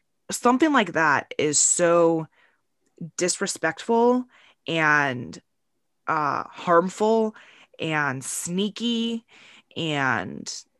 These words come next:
mean, just mean. And I,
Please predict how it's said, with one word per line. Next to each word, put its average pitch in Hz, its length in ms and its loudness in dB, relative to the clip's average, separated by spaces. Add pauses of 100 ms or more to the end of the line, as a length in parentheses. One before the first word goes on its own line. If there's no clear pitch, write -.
(680)
mean, 165 680 -2 (320)
just 269 160 -4
mean. 180 600 -4 (100)
And 226 180 0
I, - 80 0